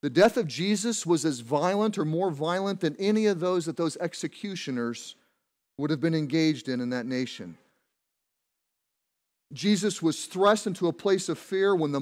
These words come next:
when a mob in the dark came. His friends ran away. He was alone. He was dark, and there was an army there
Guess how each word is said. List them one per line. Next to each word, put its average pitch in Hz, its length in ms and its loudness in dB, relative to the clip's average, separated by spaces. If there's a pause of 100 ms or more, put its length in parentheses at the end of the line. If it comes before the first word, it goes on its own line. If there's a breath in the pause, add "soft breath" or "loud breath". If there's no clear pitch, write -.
(120)
when 147 160 -2
a 139 60 0
mob 175 460 0
in 165 120 -2
the 147 80 0
dark 175 460 0
came. 190 520 -8 (500 soft breath)
His 151 160 -2
friends 208 480 2
ran 196 200 0
away. 147 480 0
He 160 260 -4
was 156 220 0
alone. 190 580 0
He 156 200 -6
was 139 200 -2
dark, 160 480 0 (120)
and 139 140 -2
there 139 80 -2
was 139 180 -4
an 139 160 -4
army 143 340 -2
there 117 340 -2